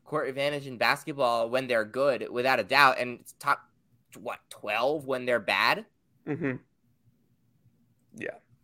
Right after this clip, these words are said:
Speaker 2: No, you're, you're not wrong there at all. I think that this, like, this year's Colorado team in specific, like,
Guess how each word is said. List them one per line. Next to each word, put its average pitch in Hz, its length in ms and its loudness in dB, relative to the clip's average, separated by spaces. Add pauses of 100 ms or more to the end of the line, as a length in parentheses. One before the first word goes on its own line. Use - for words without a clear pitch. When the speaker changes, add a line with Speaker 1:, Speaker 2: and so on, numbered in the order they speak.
(540)
Speaker 2:
No, 123 120 4
you're, 127 160 2
you're 147 160 6
not 151 300 6
wrong 131 260 6
there 127 400 4
at 131 140 4
all. 139 280 10
I 139 60 2
think 185 480 0 (1200)
that 147 520 10 (1200)
this, 147 500 4
like, 147 220 6
this 170 260 4
year's 180 240 2
Colorado 147 560 8
team 147 260 0
in 135 200 -2
specific, 131 760 0
like, 123 240 2